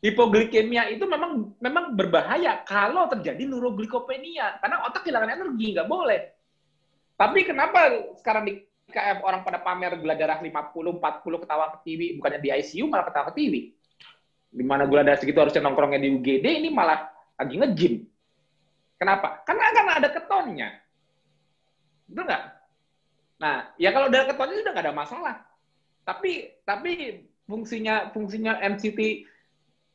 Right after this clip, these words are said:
aku ada supply M C T di awal itu,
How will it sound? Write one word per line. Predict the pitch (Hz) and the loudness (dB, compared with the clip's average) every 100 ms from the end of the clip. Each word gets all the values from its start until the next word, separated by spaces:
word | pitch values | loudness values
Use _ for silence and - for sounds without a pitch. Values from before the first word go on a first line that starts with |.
| _ _ | _ _
aku | 220 196 214 | 0 2 4
ada | 202 - | 4 4
supply | 208 208 190 | 0 0 -2
M | 202 | -2
C | 214 | -4
T | 220 | -2
di | 190 | 0
awal | 170 185 185 180 | 2 4 2 0
itu, | 269 185 151 180 | -4 -2 -2 -4